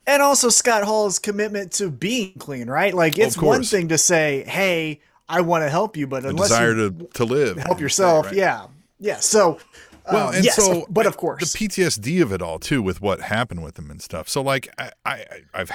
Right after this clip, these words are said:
Speaker 2: I've lost very close family members to
Speaker 1: Mm-hmm.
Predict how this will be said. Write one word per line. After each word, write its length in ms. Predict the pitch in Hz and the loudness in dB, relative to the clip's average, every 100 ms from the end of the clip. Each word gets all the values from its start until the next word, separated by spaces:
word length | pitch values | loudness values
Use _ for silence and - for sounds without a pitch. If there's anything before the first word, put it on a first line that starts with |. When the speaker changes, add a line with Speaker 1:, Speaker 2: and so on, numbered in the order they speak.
| - | -8
Speaker 2:
I've 220 | 92 85 | -8 -8
lost 520 | 90 98 113 127 - | -4 0 2 2 -2
very 240 | 107 117 107 | -4 -4 -4
close 240 | 110 101 | -8 -8
family 260 | 101 98 87 | -10 -10 -10
members 440 | 87 85 82 - | -10 -10 -12 -14
to 180 | - 104 | -12 -8
Speaker 1:
Mm-hmm. 360 | 90 90 90 | -4 -4 -6